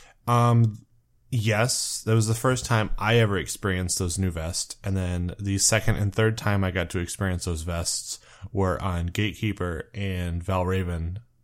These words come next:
um, later in that trip. Um, and Banshees were by far the worst. I felt that they kind of hugged on to you, and then they kind of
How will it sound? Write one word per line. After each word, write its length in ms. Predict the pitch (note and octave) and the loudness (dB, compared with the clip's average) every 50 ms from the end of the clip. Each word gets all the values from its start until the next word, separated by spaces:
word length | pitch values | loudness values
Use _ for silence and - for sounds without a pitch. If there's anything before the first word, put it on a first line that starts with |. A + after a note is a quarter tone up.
| _ - | _ -12
um, 420 | F2 D#2+ D#2 D2+ D#2 D#2+ F2 G2+ - _ | -10 -10 -8 -8 -8 -8 -8 -10 -10 _
later 280 | - G#2+ A2 G#2+ G2+ F#2+ | 2 4 4 4 4 2
in 80 | F2 F2 | 0 -2
that 180 | E2 - - | -4 -8 -10
trip. 340 | - - G2 D#2+ - - - - - - - - - - - - | -8 -8 -6 -8 -8 -10 -16 -20 -20 -18 -16 -14 -14 -12 -12 -8
Um, 380 | - F#2 F2+ F2 E2+ E2 E2+ - | -6 -4 -4 -4 -4 -4 -6 -6
and 180 | - G2 F#2+ F#2 | -4 -2 -2 0
Banshees 460 | F2+ G2+ G#2 A2 G#2+ - A#2+ A2 G2+ | 0 0 0 0 2 2 2 2 2
were 160 | G#2 G2+ G2 | 0 -2 -2
by 200 | F2+ - F#2 F#2+ | 0 -2 -2 -2
far 240 | F#2 - F#2 E2 E2 | -2 -4 -4 -4 -2
the 100 | E2 F#2 | -2 -2
worst. 480 | A2 C3 A#2 D#2+ - - - - - - _ _ - - - - _ _ _ _ _ _ _ _ _ _ _ _ _ _ _ _ _ _ _ _ _ _ - - - | -2 -2 -2 -4 -6 -8 -10 -12 -16 -20 _ _ -12 -12 -12 -12 _ _ _ _ _ _ _ _ _ _ _ _ _ _ _ _ _ _ _ _ _ _ -18 -10 -6
I 100 | G#2+ F#2+ | -6 -6
felt 640 | - - A2 G#2+ G#2 G2+ G#2 - - - - - - C2 - _ - | -2 0 2 4 4 4 2 0 -4 -6 -6 -6 -8 -10 -14 _ -8
that 220 | A2 G2+ F#2+ - | -8 -8 -6 -6
they 100 | A2 G#2 | -8 -8
kind 300 | G2 - - A#2+ A#2+ A#2 | -6 -4 -2 -2 0 0
of 260 | A2 G#2+ G#2+ G2+ G2 - | 0 0 0 -2 -4 -8
hugged 400 | - - - A#2 A#2+ A#2+ G#2 G2+ | -8 -4 0 0 2 2 2 0
on 220 | G2+ G#2 A#2+ C3 | 0 2 0 0
to 160 | B2 - - D3 | -2 -2 -2 -2
you, 280 | D3 D3+ D#3+ E3 - - - | -2 -2 -2 -4 -6 -6 -4
and 120 | A2+ G#2+ | -2 0
then 120 | A2 A2 A2 | 0 0 0
they 100 | A2 G#2+ | -2 -2
kind 240 | - - A#2 A2+ | -2 0 0 0
of 180 | A2 G#2 G2+ G2 | 0 -2 -4 -8